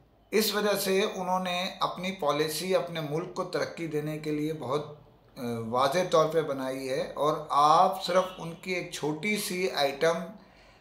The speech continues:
जिसे हम प्याज कहते हैं, अगर सिर्फ उस पर नज़र डालें तो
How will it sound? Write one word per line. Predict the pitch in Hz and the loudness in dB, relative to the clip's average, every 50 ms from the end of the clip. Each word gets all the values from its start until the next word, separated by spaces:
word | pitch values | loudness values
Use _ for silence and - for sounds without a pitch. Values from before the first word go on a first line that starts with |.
| - - - | -18 -10 -4
जिसे | 143 151 151 165 180 | -2 0 0 2 2
हम | 170 160 160 165 | 2 2 2 2
प्याज | 165 160 - - - 165 156 151 147 147 151 170 180 175 - | 0 -6 -10 -10 -6 0 4 6 6 8 6 6 4 2 0
कहते | - 160 151 143 147 - 156 | 0 -2 -2 -2 -2 -2 -2
हैं, | 156 147 147 151 165 | -2 -2 -2 -2 -2
अगर | 170 165 151 160 160 | -2 -2 0 0 -2
सिर्फ | 151 - - 165 156 156 - - | -2 -2 -2 -2 -4 -4 -6 -8
उस | - 156 151 - - | -8 -6 -6 -6 -2
पर | - 208 202 196 | 0 0 2 2
नज़र | 185 170 160 175 170 156 | 0 2 2 2 2 2
डालें | 143 139 131 131 139 143 151 160 - - - - - - - _ _ _ _ _ _ _ _ | 0 0 0 0 0 0 -2 -4 -6 -10 -16 -20 -20 -20 -20 _ _ _ _ _ _ _ _
तो | - 190 202 - - - - - | 2 4 4 4 0 -4 -8 -12